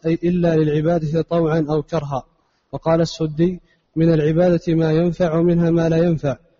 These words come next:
ولئن سألتهم من خلق السماوات والأرض ليقولن الله". فهذا منهم عبادة ولا ينفعهم مع الشرك. وقال الضحاك: "المراد بذلك المؤمنون". انتهى من تفسير ابن كثير. وقال الكلبي والضحاك وسفيان:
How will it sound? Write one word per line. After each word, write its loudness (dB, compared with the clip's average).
ولئن 2
سألتهم 0
من 2
خلق -4
السماوات -2
والأرض 0
ليقولن -2
الله". -2
فهذا 2
منهم 2
عبادة -2
ولا 0
ينفعهم -2
مع 0
الشرك. -6
وقال -2
الضحاك: -4
"المراد 2
بذلك 0
المؤمنون". 0
انتهى 0
من 0
تفسير -2
ابن -2
كثير. -6
وقال 0
الكلبي -2
والضحاك -2
وسفيان: 0